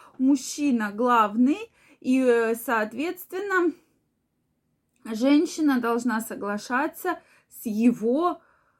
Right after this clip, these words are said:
словами, с его решениями и так далее. То есть, да, существуют моменты, здесь не говорится, что поголовно совсем, э, нужно соглашаться с каждым словом, но, тем не менее, основные такие глобальные решения,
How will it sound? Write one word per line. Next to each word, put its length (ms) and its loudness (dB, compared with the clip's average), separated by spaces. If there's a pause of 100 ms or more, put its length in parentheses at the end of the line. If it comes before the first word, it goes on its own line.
(1300)
словами, 720 4
с 160 -10
его 280 2
решениями 1160 2
и 460 -4
так 240 -8
далее. 400 -8
То 180 -14
есть, 200 -12 (320)
да, 200 6 (280)
существуют 640 -4
моменты, 600 0
здесь 280 -2
не 120 4
говорится, 580 0
что 180 -10
поголовно 800 -2
совсем, 600 -6 (320)
э, 280 2
нужно 420 6
соглашаться 760 -4
с 80 -16
каждым 480 -2
словом, 540 -2
но, 200 6
тем 340 -4
не 80 -10
менее, 560 -2
основные 600 -6
такие 360 -16
глобальные 720 -4
решения, 800 0